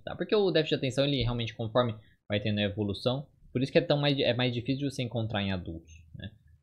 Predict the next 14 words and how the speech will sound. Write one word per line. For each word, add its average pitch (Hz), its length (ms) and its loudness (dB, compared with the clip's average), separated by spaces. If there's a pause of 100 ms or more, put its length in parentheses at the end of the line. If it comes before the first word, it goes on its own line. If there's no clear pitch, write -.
Porque - 160 -4
a 104 80 2
pessoa, 113 320 2
ela, 110 240 4
ela 110 240 2
meio 110 180 -2
que 120 80 -2
aprende 151 500 0
a 143 60 6
lidar 104 500 2 (220)
com - 100 -4
a 101 60 4
vida, 90 400 -4
né? 110 240 -4